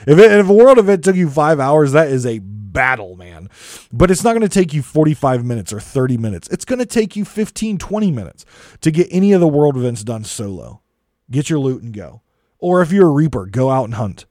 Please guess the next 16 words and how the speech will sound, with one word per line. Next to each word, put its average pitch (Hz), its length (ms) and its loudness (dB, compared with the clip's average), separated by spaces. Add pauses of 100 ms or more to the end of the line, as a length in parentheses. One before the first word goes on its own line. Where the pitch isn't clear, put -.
There's 135 160 0
gonna 160 180 0
be 139 120 -6
plenty 147 680 -4
of 101 100 -8
ships - 300 -8
out 82 180 -12
there. 58 220 -18 (680)
Get - 240 -6
back 175 280 -4
in 139 180 -2
there. 78 260 -14 (1600)
Get 180 160 -10
back 165 280 -4
in 113 140 -8
there. - 240 -20